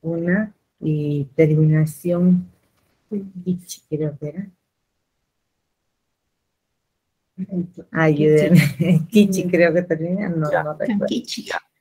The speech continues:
Speaker 1: Kichi, Kichi, creo que.
Speaker 2: Karhan Kichik.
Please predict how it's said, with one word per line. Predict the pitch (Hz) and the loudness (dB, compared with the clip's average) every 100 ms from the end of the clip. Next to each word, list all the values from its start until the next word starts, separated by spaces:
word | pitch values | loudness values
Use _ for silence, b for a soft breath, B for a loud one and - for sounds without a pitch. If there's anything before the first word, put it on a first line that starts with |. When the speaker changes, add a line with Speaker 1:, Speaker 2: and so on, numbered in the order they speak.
| _ _ - - | _ _ -14 -8
Speaker 1:
Kichi, | 202 - 156 | -8 -8 -4
Kichi, | - 185 139 147 170 | 2 4 6 6 4
creo | 165 160 | 2 0
que. | 165 _ | -6 _
Speaker 2:
Karhan | - 131 143 175 202 208 - _ _ | -2 0 0 -4 -10 -12 -18 _ _
Kichik. | 123 113 - - | -8 -8 -8 -14